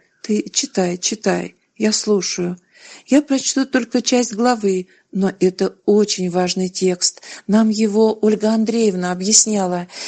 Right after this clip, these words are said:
Я это очень хорошо запомнила. Здесь сам Иисус говорит о себе. Слушай». Опять говорил Иисус к народу и сказал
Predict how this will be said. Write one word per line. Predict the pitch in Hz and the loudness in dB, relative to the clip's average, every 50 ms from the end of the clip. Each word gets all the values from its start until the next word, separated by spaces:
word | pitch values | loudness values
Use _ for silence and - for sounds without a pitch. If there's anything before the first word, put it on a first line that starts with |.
| - - - | -14 -10 -4
Я | - 180 214 208 | 0 2 2 2
это | 208 208 208 | 2 0 -2
очень | - - 214 214 - 240 226 | 0 2 2 2 0 -2 -4
хорошо | - - 226 233 220 - - 202 202 | -4 -4 -2 -2 0 0 0 0 0
запомнила. | 196 214 220 214 - - 208 196 190 185 185 180 180 180 180 180 _ - - - - _ - | 0 0 -2 -2 0 2 2 2 2 0 -2 -4 -4 -4 -6 -8 _ -20 -20 -20 -16 _ 0
Здесь | 202 190 190 247 262 247 - - - - - - | 0 2 2 2 2 2 0 -2 -6 -14 -8 -4
сам | - - 247 262 262 247 233 - | 0 2 4 4 2 0 -2 -2
Иисус | 233 240 247 226 - - 262 254 226 190 | 0 0 0 0 0 0 0 0 0 2
говорит | 185 196 185 202 208 214 208 214 - - | 0 2 2 2 0 0 -2 -4 -4 -4
о | 220 | -2
себе. | 214 - - 233 220 - 190 175 175 175 | 0 0 0 0 0 0 -2 -2 -2 -4
Слушай». | - - - 240 233 202 - - 185 175 175 180 _ _ _ _ _ _ _ _ _ _ _ _ _ - _ _ _ _ _ _ _ _ _ _ - | -6 -2 0 0 2 2 0 -2 -4 -6 -8 -10 _ _ _ _ _ _ _ _ _ _ _ _ _ -20 _ _ _ _ _ _ _ _ _ _ -6
Опять | - 180 180 - 220 240 262 254 214 | -6 -6 0 2 2 2 2 0 -2
говорил | 180 196 185 175 185 180 180 202 220 233 240 - _ _ - | -2 -2 0 0 0 2 2 2 2 2 0 -4 _ _ -2
Иисус | 175 175 170 - - - 190 208 214 208 - - _ _ | 0 0 0 0 0 0 0 0 0 -2 -6 -12 _ _
к | - - | -6 -2
народу | - 208 214 214 190 165 165 165 - 175 175 175 _ _ _ _ _ _ _ - | 0 2 2 0 -2 -4 -8 -6 -6 -6 -6 -8 _ _ _ _ _ _ _ 0
и | 185 220 247 269 - | 0 2 2 0 -4
сказал | - - - - 220 202 190 185 180 175 170 | -6 -4 -2 -2 0 0 0 -2 -2 -4 -6